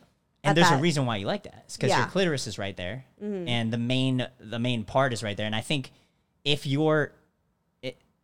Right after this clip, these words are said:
Speaker 1: you have to test it out first. You have to play, you have to do the foreplay first.
Speaker 2: Mm-hmm.
Speaker 1: The man does. Has
Speaker 2: Mm-hmm.
Speaker 1: to understand your body a little bit, you know?
Speaker 2: Mm-hmm.
Speaker 1: Uh, obviously learning where the sensitive spots are. You know, there are sensitive spots behind the butt, behind the thigh.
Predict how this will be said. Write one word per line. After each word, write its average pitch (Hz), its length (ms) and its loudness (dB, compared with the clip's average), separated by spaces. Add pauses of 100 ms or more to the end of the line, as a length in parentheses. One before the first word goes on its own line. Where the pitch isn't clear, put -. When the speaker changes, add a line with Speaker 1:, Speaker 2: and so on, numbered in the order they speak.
Speaker 1:
you 143 200 -2
have 151 240 0
to 151 100 4
test 139 280 0
it 123 60 -2
out 104 180 -2
first. - 300 -14
You 120 100 -2
have 127 160 -2
to 117 60 -6
play, 120 380 -4
you 127 80 -6
have 160 100 0
to 151 80 0
do 156 160 4
the 190 100 0
foreplay 135 420 -2
first. - 420 -14
Speaker 2:
Mm-hmm. 220 420 -6
Speaker 1:
The 123 80 -6
man 110 300 -2
does. - 320 -14 (540)
Has 135 140 -2
Speaker 2:
Mm-hmm. 151 80 -2
Speaker 1:
to 135 60 0
understand 135 480 2
your 123 120 0
body 107 300 -2
a 95 60 -4
little 95 200 -6
bit, 95 280 -6 (340)
you 113 120 -8
know? 110 280 -4 (160)
Speaker 2:
Mm-hmm. 202 280 -6
Speaker 1:
Uh, 104 280 0 (640)
obviously 120 460 0
learning 110 280 -2
where 110 120 -2
the 104 100 -6
sensitive 113 400 -6
spots 110 340 -4
are. 110 240 -2 (140)
You 113 100 -8
know, 113 140 -2
there 113 120 -2
are 110 40 -2
sensitive 120 360 -4
spots 107 240 -6
behind 104 320 -8
the 95 40 -10
butt, 101 280 -8 (520)
behind 113 300 -4
the 107 40 -6
thigh. 110 440 -4